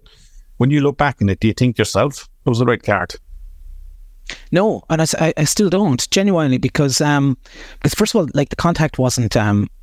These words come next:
Speaker 2: wasn't heavy. Like, you can kind of see
Speaker 1: Yeah.
Speaker 2: in the, in, in the video that it's,
Speaker 1: Yeah.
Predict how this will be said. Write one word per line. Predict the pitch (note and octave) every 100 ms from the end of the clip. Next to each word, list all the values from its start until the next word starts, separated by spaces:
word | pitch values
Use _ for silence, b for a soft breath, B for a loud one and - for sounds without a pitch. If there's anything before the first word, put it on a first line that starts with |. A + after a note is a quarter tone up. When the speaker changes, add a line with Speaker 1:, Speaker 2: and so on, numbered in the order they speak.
| -
Speaker 2:
wasn't | B2 A2+ G#2+
heavy. | A2 G#2 G2
Like, | G2+ G#2
you | G#2
can | G#2
kind | - C#3
of | A#2
see | A#2
Speaker 1:
Yeah. | G2+
Speaker 2:
in | G2
the, | G2+ F#2+ -
in, | B2+ G#2+
in | A#2
the | A2
video | A2 A2+ G#2+ G2+
that | G#2 - B B B B -
it's, | - -
Speaker 1:
Yeah. | G#2 F2+